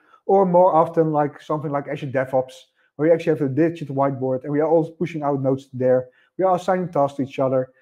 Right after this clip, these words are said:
We are picking up those tasks, doing the work, and then closing those tickets.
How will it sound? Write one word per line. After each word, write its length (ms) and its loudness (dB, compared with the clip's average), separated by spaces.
We 100 2
are 80 4
picking 340 -2
up 80 0
those 180 -2
tasks, 380 -2
doing 180 -2
the 80 2
work, 420 2
and 100 -4
then 120 -2
closing 340 -4
those 140 -6
tickets. 440 -18